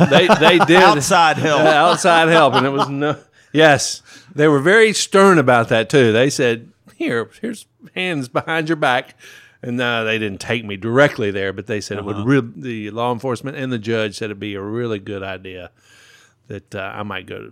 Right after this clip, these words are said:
Speaker 1: to A A.
Speaker 2: So you were court ordered?
Speaker 1: Not court ordered. Well, I was, uh, in ninety-four. Okay. Judge says after this third or fourth D U I,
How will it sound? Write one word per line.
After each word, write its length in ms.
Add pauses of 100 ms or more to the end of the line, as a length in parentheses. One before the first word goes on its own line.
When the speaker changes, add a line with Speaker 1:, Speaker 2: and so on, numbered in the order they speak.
(200)
Speaker 1:
to 140
A 200
A. 400 (760)
Speaker 2:
So 300
you 260
were 640
court 360
ordered? 520 (480)
Speaker 1:
Not 280
court 340
ordered. 420
Well, 200
I 60
was, 560 (720)
uh, 100 (540)
in 140
ninety-four. 880 (220)
Okay. 400 (640)
Judge 220
says 380
after 600
this 580 (1300)
third 220
or 40
fourth 340
D 180
U 140
I, 220